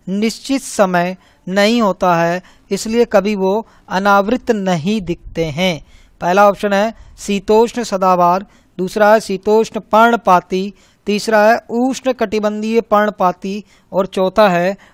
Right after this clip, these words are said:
उष्ण कटिबंधीय सदाबहार वन। तो इस कंडीशन में जिनकी पत्तियां नहीं गिरती है, उसमें आते हैं उष्ण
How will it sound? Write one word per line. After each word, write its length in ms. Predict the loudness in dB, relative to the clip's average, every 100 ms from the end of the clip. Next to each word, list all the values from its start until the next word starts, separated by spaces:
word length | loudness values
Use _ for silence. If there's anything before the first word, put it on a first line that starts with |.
| -8
उष्ण 420 | -2 0 -2 -4
कटिबंधीय 760 | -2 -2 0 -2 -2 0 2 0
सदाबहार 640 | -2 -2 0 0 -2 -2
वन। 220 | 0 -2 -2 _ _ _ _ -4
तो 280 | -2 -2 -10 -18 -4
इस 200 | -4 0
कंडीशन 540 | -2 0 -2 -2 0
में 80 | 0
जिनकी 260 | -2 -6 -6
पत्तियां 420 | -8 -4 -2 -2
नहीं 300 | -2 -2 0
गिरती 340 | 0 -2 -2
है, 240 | 2 2 0 -10 _ -8
उसमें 280 | -8 -2 0
आते 280 | -2 -2
हैं 220 | -2 -2 -6 _ -10 -4
उष्ण 360 | -2 -2 -4